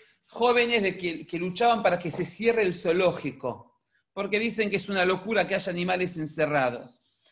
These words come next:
Y una de las propagandas muy fuerte que sonaba en la radio también, de, en la radio religiosa, en todos lados, era como un, eh,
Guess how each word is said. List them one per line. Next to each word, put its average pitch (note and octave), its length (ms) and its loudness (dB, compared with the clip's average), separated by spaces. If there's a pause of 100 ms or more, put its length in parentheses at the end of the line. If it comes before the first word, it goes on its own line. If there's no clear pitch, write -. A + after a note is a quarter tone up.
(280)
Y F3 80 -6
una D4+ 200 6
de A3 160 6
las E3+ 220 0
propagandas D#3 1200 2
muy G3 300 0
fuerte E3+ 1000 0 (260)
que C#3+ 120 -8
sonaba G3 460 2
en E3 80 0
la D3+ 100 6
radio F#3 560 4
también, D#3 560 -2
de, B2 200 -4
en B2+ 240 -8
la B2+ 120 0
radio D#3 320 2
religiosa, C#3+ 800 0
en D3 120 -4
todos C4+ 280 -2
lados, F3 520 2 (960)
era A#3+ 300 6
como A3 280 6
un, B3+ 220 4
eh, E3+ 680 4